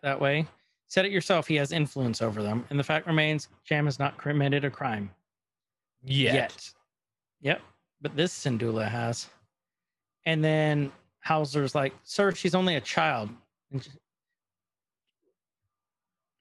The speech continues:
Speaker 1: uh, Ta's like,
Speaker 2: Yeah,
Speaker 1: "She's an
Speaker 2: she's an
Speaker 1: insurgent.
Speaker 2: insurgent,
Speaker 1: Take him
Speaker 2: yeah.
Speaker 1: away." He's a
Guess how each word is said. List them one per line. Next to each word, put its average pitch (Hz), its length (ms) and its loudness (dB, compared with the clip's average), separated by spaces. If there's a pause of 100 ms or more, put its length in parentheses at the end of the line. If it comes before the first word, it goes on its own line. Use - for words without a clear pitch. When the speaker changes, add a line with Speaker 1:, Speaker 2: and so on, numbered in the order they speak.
(180)
Speaker 1:
uh, 123 420 -2
Ta's 135 320 0
like, 123 180 -2 (520)
Speaker 2:
Yeah, - 80 -18 (360)
Speaker 1:
"She's 180 220 0
an - 0 -
Speaker 2:
she's - 0 -
an 185 100 4
Speaker 1:
insurgent. 165 320 2
Speaker 2:
insurgent, 139 280 2
Speaker 1:
Take 180 160 0
him 190 80 2
Speaker 2:
yeah. 180 60 6
Speaker 1:
away." 131 180 0 (1600)
He's 262 220 0
a 123 140 2